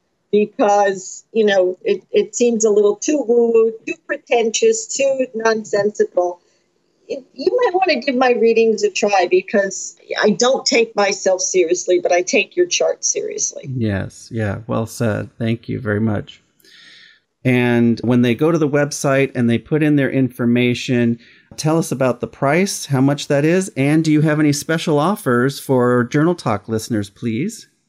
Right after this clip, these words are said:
Speaker 1: I do, I do. Actually, if you are a Journal Talk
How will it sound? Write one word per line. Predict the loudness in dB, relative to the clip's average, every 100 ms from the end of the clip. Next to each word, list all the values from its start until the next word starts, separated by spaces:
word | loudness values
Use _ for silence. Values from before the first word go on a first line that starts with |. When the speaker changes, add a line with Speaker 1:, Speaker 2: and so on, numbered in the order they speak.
| _ _ _ -20 -20 -6
Speaker 1:
I | -4
do, | -2 -2 2
I | 2
do. | 0 0 2 2
Actually, | 2 -2 -2 -4 -2 0
if | 0 -2
you | -4 -2 0
are | 2 2
a | 0 -2
Journal | -2 -2 -2 -4
Talk | -4 -4 -4